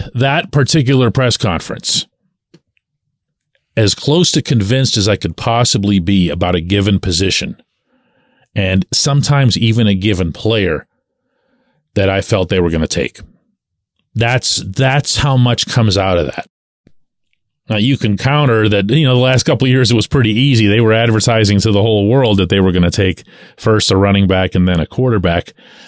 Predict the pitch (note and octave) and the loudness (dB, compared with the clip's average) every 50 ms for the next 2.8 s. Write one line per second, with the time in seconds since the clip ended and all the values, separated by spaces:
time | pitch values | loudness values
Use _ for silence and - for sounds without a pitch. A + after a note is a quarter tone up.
0 | - _ - A2+ A#2 A#2+ A#2+ - - - - A#2+ C3 D3 B2 - C#3 B2+ A#2+ B2 | -16 _ -2 0 0 0 0 -4 -6 -6 -4 -2 -2 -2 0 0 2 2 2 2
1 | A#2 G#2+ B2 A#2 A#2 F#2+ A2 G2 - - A2 G2+ G2 G2 F#2+ F2+ E2 D#2 - - | 2 2 2 2 0 0 -2 -2 -2 0 0 0 0 0 0 -2 -2 -4 -2 0
2 | B2 A#2+ - - A2+ B2+ C#3+ C#3 - - D3 C3+ B2 A#2+ G#2 - | 0 0 0 -2 -2 -2 -2 -2 -2 -2 -2 -2 0 -2 -2 -4